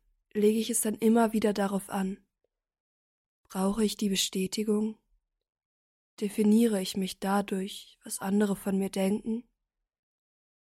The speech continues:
Oder will ich vielleicht einfach nur einen besonderen Platz in den Herzen derer einnehmen, denen auch ich einen besonderen Platz in meinem Herzen zuspreche?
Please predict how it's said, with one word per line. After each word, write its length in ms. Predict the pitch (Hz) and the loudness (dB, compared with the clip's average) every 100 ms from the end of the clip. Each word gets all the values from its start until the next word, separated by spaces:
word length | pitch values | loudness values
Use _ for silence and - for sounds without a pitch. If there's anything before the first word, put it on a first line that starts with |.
| _ _ _ _ | _ _ _ _
Oder 680 | 208 202 202 196 196 196 226 _ _ _ _ _ | -8 -6 -4 -4 -2 -6 -10 _ _ _ _ _
will 120 | - 214 | -4 -2
ich 300 | 214 - - | -2 -4 -8
vielleicht 380 | 220 208 202 | -2 -2 -2
einfach 500 | 220 220 226 233 214 | 0 2 2 -2 -2
nur 440 | 214 214 226 233 - | 2 4 4 0 -4
einen 200 | 202 196 | -4 -4
besonderen 680 | 202 214 208 214 208 196 | -4 0 2 2 0 -2
Platz 600 | - 214 214 - - - - | -4 -6 -6 -6 -4 -4 -4
in 140 | 202 | -4
den 140 | 190 185 | -2 -2
Herzen 500 | 202 208 - 208 190 | -2 -2 -4 -2 0
derer 400 | 202 208 202 196 | 2 2 2 -2
einnehmen, 680 | 196 202 196 196 196 - _ _ _ _ _ - | 0 2 2 0 -2 -6 _ _ _ _ _ -2
denen 200 | 202 208 | 2 2
auch 180 | 202 - | 0 -2
ich 340 | 226 214 - | -4 -4 -10
einen 220 | - 190 190 | -8 -6 -6
besonderen 580 | 185 202 208 208 190 | -2 0 0 0 -4
Platz 460 | - 202 202 - - | -4 -8 -8 -6 -8
in 200 | - 185 | -4 -4
meinem 320 | 185 202 220 | -2 0 0
Herzen 460 | 208 214 214 - 220 | 0 0 0 -2 -4
zuspreche? 760 | - 220 - - 214 - 220 | -4 -8 -8 -8 -8 -6 -10